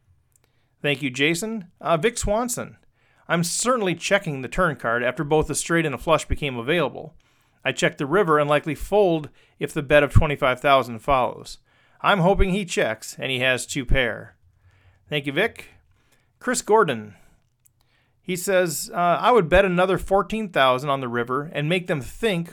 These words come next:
we want to call. And if they call, fine. If we check and the button bets twenty-five thousand,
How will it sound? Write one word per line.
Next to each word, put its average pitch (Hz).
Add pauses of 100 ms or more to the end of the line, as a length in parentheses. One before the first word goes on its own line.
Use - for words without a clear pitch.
(120)
we 156
want 139
to 139
call. 120 (440)
And 147
if 143
they 151
call, 131
fine. 98 (1080)
If 151
we 151
check 240
and 180
the 160
button 151
bets 147
twenty-five 147
thousand, 135